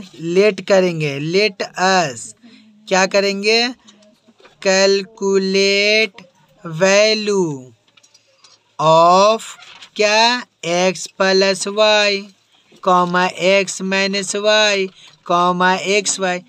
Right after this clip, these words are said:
ये तीनों चीज़ निकालेंगे, ठीक है। यहाँ से हम लोग स्टार्ट कर रहे हैं बनाना, हम लोग यहाँ से स्टार्ट कर रहे हैं बनाना। तो कहने का मतलब है कि ये देखिए, at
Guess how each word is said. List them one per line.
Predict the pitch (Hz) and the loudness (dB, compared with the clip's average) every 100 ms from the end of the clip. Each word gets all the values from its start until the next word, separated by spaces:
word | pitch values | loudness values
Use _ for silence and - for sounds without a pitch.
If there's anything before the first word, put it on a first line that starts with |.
| _ - _ | _ -20 _
ये | 202 226 226 | -4 0 0
तीनों | - 180 170 | -2 -4 -4
चीज़ | 156 147 | -6 -8
निकालेंगे, | 131 123 117 120 139 - | -12 -14 -16 -18 -18 -6
ठीक | 202 190 | -6 -2
है। | 208 175 131 269 311 - | -2 -2 -6 -20 -20 -10
यहाँ | 170 175 196 | -2 0 0
से | 190 | -2
हम | 196 185 | -4 -2
लोग | 196 196 | 0 0
स्टार्ट | - - 185 190 | 0 -2 -2 -2
कर | - 175 | -4 -4
रहे | 175 | -4
हैं | 175 196 | -4 -4
बनाना, | 180 165 170 160 156 | -4 -4 -6 -6 -6
हम | 165 | -6
लोग | 185 | -4
यहाँ | 180 175 170 | -4 -4 -6
से | 180 | -6
स्टार्ट | 180 180 180 - | -6 -6 -6 -6
कर | 170 | -10
रहे | 160 | -8
हैं | 160 | -8
बनाना। | 156 156 156 160 196 233 240 - - - - _ _ | -8 -8 -8 -6 -4 -4 -6 -16 -20 -20 -20 _ _
तो | 208 208 - | -10 -8 -6
कहने | 196 196 214 | -4 -4 -4
का | 214 202 | -4 -4
मतलब | 185 175 165 170 170 170 | -6 -6 -8 -6 -4 -2
है | 202 220 | -2 -2
कि | 208 170 | -4 -6
ये | 165 | -6
देखिए, | 156 151 160 156 - - - 160 | -6 -10 -10 -14 -16 -20 -10 -4
at | 175 185 202 214 214 | 0 0 0 -2 -6